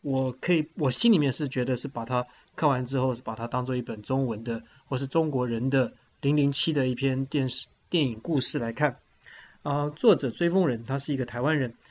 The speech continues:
他是在台湾完成了大学教育，在赴美国加州呢读航空学，取得博士学位，并继续留校从事研究和教学，在美国住了三十年，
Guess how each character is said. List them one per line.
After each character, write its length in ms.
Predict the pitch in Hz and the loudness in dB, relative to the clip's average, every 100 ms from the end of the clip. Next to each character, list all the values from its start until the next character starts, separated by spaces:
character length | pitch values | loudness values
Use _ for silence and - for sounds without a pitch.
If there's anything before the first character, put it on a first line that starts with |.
| - _ _ | -20 _ _
他 100 | 135 | -8
是 100 | - | -4
在 140 | 156 143 | -4 -4
台 220 | 120 139 | -2 0
湾 240 | 160 165 | 2 2
完 180 | 131 131 | 0 -2
成 140 | 127 | -2
了 80 | 131 | -2
大 180 | 127 139 | -2 -2
学 160 | 123 120 | -2 -4
教 240 | 151 139 | 0 0
育， 160 | 135 120 _ _ _ _ | 0 -4 _ _ _ _
在 160 | 151 143 | -2 -2
赴 300 | - 156 131 | -2 -4 -2
美 120 | 123 | -2
国 160 | 131 | -2
加 240 | 135 156 156 | 0 2 2
州 160 | 165 | 0
呢 160 | 160 156 | 0 -2
读 200 | 156 131 | -2 -4
航 220 | 120 127 | -4 -4
空 200 | 143 170 | 0 -2
学， 260 | 170 117 117 | -2 -6 -8
取 140 | - 120 | -8 -4
得 120 | 127 | -4
博 220 | 127 131 | -2 -2
士 180 | 165 147 | -2 -2
学 180 | - 123 | -2 0
位， 220 | 143 117 _ - - _ | 0 -2 _ -20 -20 _
并 220 | 180 156 | -2 0
继 120 | 160 | 0
续 140 | 139 147 | -2 0
留 180 | 123 135 | 0 -2
校 360 | - 156 127 | 0 0 0
从 340 | - 127 120 147 | -4 -6 -4 -4
事 240 | - 147 | -2 0
研 180 | 120 135 | 0 0
究 140 | 151 | 0
和 160 | 143 131 | 0 0
教 220 | 151 147 | 0 -2
学， 200 | - 120 | -2 -6
在 160 | 135 139 | -2 -2
美 140 | 120 | -2
国 220 | 117 123 | -4 -4
住 120 | 127 | 0
了 120 | 147 131 | 0 2
三 200 | 180 202 | 4 4
十 140 | 139 | 0
年， 160 | 120 | -4